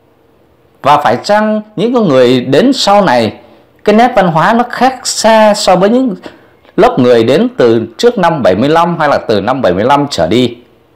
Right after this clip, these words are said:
đã làm cho những người đến sau khó mà hòa nhập với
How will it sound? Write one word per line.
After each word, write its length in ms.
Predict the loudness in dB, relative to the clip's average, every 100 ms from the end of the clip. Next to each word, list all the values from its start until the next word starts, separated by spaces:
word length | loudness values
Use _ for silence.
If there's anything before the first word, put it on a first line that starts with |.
| _ _ _
đã 100 | -8
làm 320 | -2 -2 -2 -4
cho 120 | -4
những 180 | -4 -2
người 140 | 0
đến 200 | 0 -4
sau 240 | -2 -2
khó 380 | -2 -4 0 2
mà 100 | 2
hòa 200 | 0 0
nhập 340 | 0 0 -2 -2
với 140 | 0